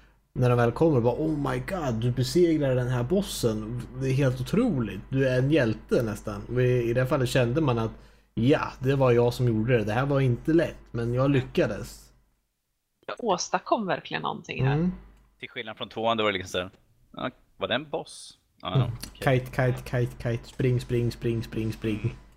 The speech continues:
Speaker 2: Eller när man liksom tar hand om våg nummer tre av banditer som hoppar ner från taken och man tycker, "Men dudes, kom igen."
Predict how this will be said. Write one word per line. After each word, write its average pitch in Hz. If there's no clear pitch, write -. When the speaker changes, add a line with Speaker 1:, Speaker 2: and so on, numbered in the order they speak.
Speaker 2:
Eller 220
när 208
man 202
liksom 196
tar 202
hand 208
om 190
våg 196
nummer 196
tre 220
av 180
banditer 185
som 180
hoppar 185
ner 180
från 180
taken 208
och 180
man 180
tycker, 190
"Men 214
dudes, -
kom 220
igen." 185